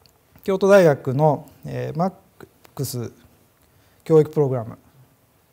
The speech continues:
で、えー、と、そのマックス教育プログラムができた当初からですね、これエスジー、スタディグループ一なんですけれども、これ毎年一で、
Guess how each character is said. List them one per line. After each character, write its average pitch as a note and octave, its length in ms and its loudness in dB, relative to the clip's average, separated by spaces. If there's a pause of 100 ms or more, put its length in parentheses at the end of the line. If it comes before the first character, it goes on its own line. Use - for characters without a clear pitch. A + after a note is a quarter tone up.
で、 D#3+ 300 4
え A#2+ 840 -10 (600)
ー、 - 20 -10
と、 G3+ 260 2
そ E3 120 -2
の D#3 120 0
マ F#3+ 120 0
ッ A3+ 40 -2
ク A3+ 140 -4
ス - 60 -10
教 F#3+ 100 -2
育 F3+ 120 -6
プ - 120 -12
ロ F3+ 160 2
グ D#3 80 -2
ラ D3 60 -4
ム D3 40 -6
が B2+ 300 -4
で E3+ 160 -4
き - 100 -20
た B2+ 360 -4
当 B3 180 0
初 C#3+ 180 -2
か A#2 140 -8
ら A2+ 140 -10
で G#2+ 80 -12
す - 80 -14
ね、 B2+ 100 -12
こ C3 100 -10
れ C3+ 80 -4
エ C#3 60 -4
ス F3+ 140 -10
ジ F3 140 -10
ー、 - 600 -18 (100)
ス - 20 -18
タ F#3 160 -2
デ F#3+ 140 0
ィ F#3 60 0
グ F#3 80 0
ル F3+ 160 0
ー - 40 -18
プ B2+ 260 -8
一 D#3 260 -6
な B2+ 80 -4
ん A#2 40 -10
で A#2 60 -10
す A2 100 -14
け C3 60 -14
れ A#2+ 60 -10
ど B2 80 -10
も、 C#3 160 -6
こ C3+ 100 -12
れ C3+ 60 -6
毎 D#3+ 160 -2
年 D#3+ 160 -6
一 D3 180 -6
で、 B2 200 -4